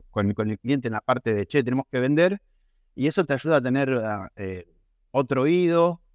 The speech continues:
y, y, y a apuntalar mejor las necesidades, a veces que rompes cosas, a veces que se va todo al carajo, y bueno, "Che, ¿cómo vamos a hacer con esto?". Y bueno, nada,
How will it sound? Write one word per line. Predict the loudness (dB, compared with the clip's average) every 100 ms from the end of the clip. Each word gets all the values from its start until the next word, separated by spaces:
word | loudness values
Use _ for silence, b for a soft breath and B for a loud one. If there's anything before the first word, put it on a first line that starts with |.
| _ _ -6
y, | -2
y, | 0 0 -4 -8 -8
y | -2 0
a | 0 0
apuntalar | -2 -2 -2 0 2 2
mejor | 0 0
las | 0
necesidades, | 0 -4 -6 0 4 4 4 0 -4 _ -8
a | -6
veces | -6 -4
que | -2
rompes | -2 -2 -2
cosas, | 0 2 2 0
a | -2
veces | -2 -4
que | -4
se | -2
va | -2
todo | 0 0
al | 0
carajo, | -2 0 0 0 0
y | 2
bueno, | 2 2 0 -2
"Che, | 0 0
¿cómo | 0 -2 0
vamos | 0 -2 -6 -14
a | -12
hacer | -8 -4
con | -2
esto?". | -2 0 0
Y | 2
bueno, | 0 0
nada, | 0 0 -2